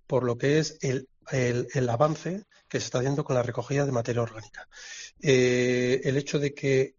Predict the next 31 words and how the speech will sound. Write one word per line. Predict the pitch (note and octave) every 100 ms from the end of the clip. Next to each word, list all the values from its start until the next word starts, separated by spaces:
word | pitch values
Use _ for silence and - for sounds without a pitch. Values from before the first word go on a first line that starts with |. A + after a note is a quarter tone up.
| _
hoy | - D3+
por | D3 C#3+
hoy | C#3+ C#3+ C3+ - _ _
todas | - C#3 C#3 C3
las | C#3 C3
mancomunidades, | C3 C3 C3 B2+ C3 D3 C3 A#2 -
eh, | D#3+ B2
podamos | B2+ C3 C3+
decir | C#3
que | D3
el | B2+
despliegue | A#2 - C3+ C3+
de | C3
la | C3
recogida | B2+ B2+ - C3
selectiva | B2 B2+ B2 C3+ C3 B2+ - - - -
de | -
materia | C3 C3 C3
orgánica | D3 D#3 C3
esté | A#2 C3
en | A#2+
todas | C3+ B2 B2
las | B2
ma-, | A#2+ D3
las | D3 B2
mancomunidades | B2+ B2 B2+ C3 C#3 A#2+ - - - -
es | C#3+
una | C3 A#2+
muy | C3 C#3
buena | C#3 C#3
noticia | C3+ C3+ D3+ F3+ F#3+